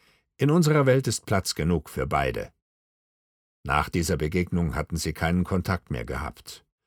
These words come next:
Dann aber war vor drei Tagen ein FedEx-Umschlag eingetrudelt mit einem Flugticket,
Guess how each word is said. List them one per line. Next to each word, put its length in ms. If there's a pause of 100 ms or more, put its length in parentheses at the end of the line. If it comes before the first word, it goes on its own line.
(420)
Dann 240
aber 300
war 140
vor 200
drei 220
Tagen 400
ein 180
FedEx-Umschlag 1080
eingetrudelt 840 (280)
mit 200
einem 260
Flugticket, 760